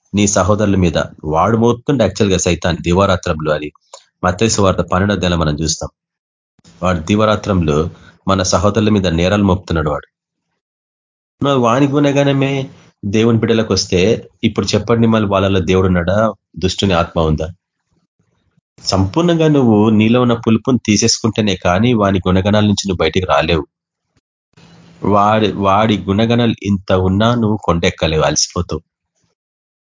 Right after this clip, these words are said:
ఆయన సన్నిధిలో ఎట్టి పరిస్థితుల్లో మనం కూర్చోలేం, కానీ కూర్చోవాలి. దేవునికి ఆశ అని చెప్తుంది. ఇక్కడ చూడండి ఎంత ఆశ ఉందని.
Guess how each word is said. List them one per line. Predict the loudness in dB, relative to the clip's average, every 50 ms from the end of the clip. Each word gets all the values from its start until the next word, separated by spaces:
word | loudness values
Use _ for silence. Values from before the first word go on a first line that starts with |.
| _ _ -4
ఆయన | -2 -2 0
సన్నిధిలో | 0 0 0 2 2 2 2 2 2
ఎట్టి | 0 0 -2 -2 0 0 0 0
పరిస్థితుల్లో | 0 0 -2 -2 -2 -4 -4 -4 -4 -2
మనం | -2 -2 -2 -4 -4 -6
కూర్చోలేం, | -4 -4 -4 -2 -2 -2 -2 -2 -2 -4 -6 -8 _ _ -6
కానీ | -2 0 0 0 0 -2
కూర్చోవాలి. | -2 -2 -2 -2 0 0 0 2 2 2 0 0
దేవునికి | 0 0 0 0 0 0 0
ఆశ | 0 0 0 0 0
అని | 0 0
చెప్తుంది. | 0 -2 -4 -4 -4 -4
ఇక్కడ | -2 -4 -6 -4 -2
చూడండి | 0 0 2 0 0 0
ఎంత | -2 -2 -2
ఆశ | -2 -2 0 -2 -2
ఉందని. | -2 -2 -2 -4 -6